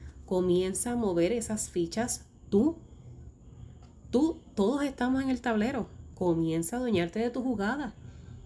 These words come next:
Y lo comparto muchas veces con mis propios compañeros de estudios a nivel de maestría.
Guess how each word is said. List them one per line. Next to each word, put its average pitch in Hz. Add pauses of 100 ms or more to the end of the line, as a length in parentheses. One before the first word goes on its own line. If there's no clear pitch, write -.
(1300)
Y 208
lo 190
comparto 175
muchas 247
veces 220
con 226
mis 202
propios 180
compañeros 220
de 208
estudios 175
a 220
nivel 160
de 165
maestría. 214